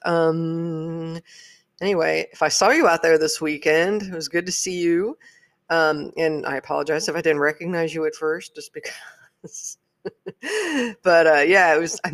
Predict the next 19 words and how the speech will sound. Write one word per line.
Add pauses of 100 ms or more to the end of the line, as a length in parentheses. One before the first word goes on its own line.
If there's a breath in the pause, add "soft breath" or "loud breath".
(120)
again,
this
is,
like,
my
social (240)
circle,
so
it
just
feels
good
to
see
people
that
you
know
and